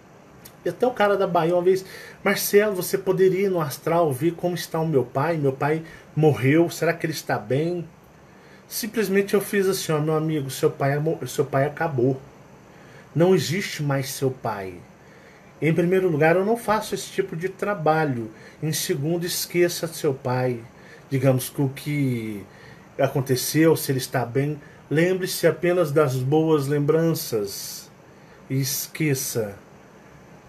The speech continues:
o que está acontecendo com ele, ele não existe mais."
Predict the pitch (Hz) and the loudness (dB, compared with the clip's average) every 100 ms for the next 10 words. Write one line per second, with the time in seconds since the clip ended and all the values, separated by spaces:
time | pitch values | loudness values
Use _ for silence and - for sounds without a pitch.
0 | - - - 135 - 143 139 117 113 - | -20 -12 -4 -4 0 2 2 0 -6 -18
1 | - - - - - 131 123 123 123 - | -20 -20 -20 -20 -8 -6 -4 -4 -6 -6
2 | - 107 110 - 117 117 113 107 107 110 | -8 -8 -8 -6 -2 -2 -2 -6 -8 -6
3 | 113 110 120 120 - 98 90 82 67 69 | -6 -6 -4 -4 -6 -14 -14 -14 -14 -14
4 | - - | -16 -18